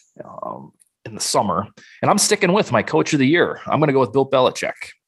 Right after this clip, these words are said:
I think that he is the coach of the year. I think they're gonna get to the playoffs. We predicted that as a group, or at least called them a sneaky team to get into the playoffs.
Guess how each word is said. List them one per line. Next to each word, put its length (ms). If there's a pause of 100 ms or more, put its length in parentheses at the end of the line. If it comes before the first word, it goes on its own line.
(200)
I 140
think 360
that 280
he 240
is 120
the 60
coach 300
of 100
the 120
year. 440 (560)
I 100
think 200
they're 80
gonna 100
get 140
to 80
the 40
playoffs. 440
We 120
predicted 400
that 180
as 120
a 40
group, 340 (220)
or 120
at 80
least 220
called 320
them 180
a 60
sneaky 340
team 280
to 60
get 120
into 140
the 60
playoffs. 520